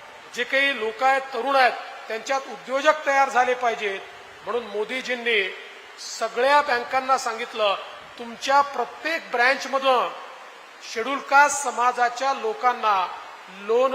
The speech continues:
मिळालंच पाहिजे. आणि एखाद्या बँकेच्या एखाद्या ब्रँचनी जरी अनुसूचित जातीच्या तरुणाला लोन दिलं नाही तर त्या अख्ख्या बँकेचा लायसन्स कॅन्सल करण्यात येईल, असा फतवा काढला. परिणाम असा झाला,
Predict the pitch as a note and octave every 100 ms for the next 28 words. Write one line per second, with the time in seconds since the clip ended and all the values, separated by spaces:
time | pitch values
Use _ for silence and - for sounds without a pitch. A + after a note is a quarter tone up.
0 | A3+ G#3 G#3+ A3+ B3+ D4 - B3+ B3 A#3+
1 | G#3 F3+ - - F#3 A3 G#3+ G#3 B3 C4
2 | C4 C#4 A#3 A3 - A#3+ A#3+ C4+ C4+ G#3
3 | G#3 A3 A#3+ C4+ C4 G#3 G#3+ B3 A#3+ C#4
4 | C4+ C4+ C4+ F#3+ - - - - G#3 A#3+
5 | A#3+ C4 - C#4 - A3+ A3+ A#3+ - C4+
6 | C#4+ G4+ - - - - A#3 A#3+ B3+ B3
7 | B3+ A3 A#3 B3+ A3+ A3+ A#3 A#3 D4 D4+
8 | - - - A#3 C4 B3+ A3 - B3+ B3+
9 | G#3 G#3+ - B3 A#3+ C4+ A#3+ G3+ G#3 C4
10 | C#4+ - B3+ A#3+ C4 B3 A#3 A3+ A3+ A3
11 | B3 D4+ C#4+ - - - G#3+ B3+ B3 A3
12 | A#3 C4+ C#4 B3+ A#3 C4 D#4 - - -
13 | A#3+ B3 C#4+ C#4+ B3+ C4 A3+ A3+ C#4